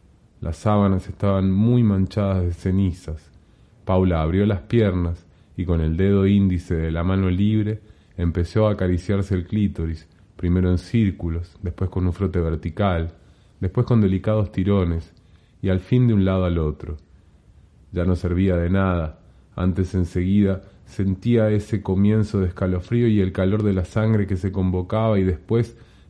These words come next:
el dedo sentía la piel de la vulva algo más áspera, granulada,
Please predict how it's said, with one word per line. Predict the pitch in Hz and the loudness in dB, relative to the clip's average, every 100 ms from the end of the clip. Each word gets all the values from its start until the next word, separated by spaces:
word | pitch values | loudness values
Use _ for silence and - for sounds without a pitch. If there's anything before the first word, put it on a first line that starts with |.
| - | -6
el | 95 98 | -2 0
dedo | 110 120 113 | 2 0 0
sentía | - 95 95 117 110 | 0 -2 0 0 0
la | 95 95 | 0 0
piel | 110 107 | 0 2
de | 101 | 0
la | 95 | 0
vulva | 104 110 101 98 | 0 0 0 0
algo | 101 101 98 | 0 -2 -2
más | 92 - | -4 -4
áspera, | 117 101 - 87 85 | -4 -4 -4 -6 -4
granulada, | 85 85 87 90 101 92 82 80 | -4 -2 0 2 2 0 -2 -6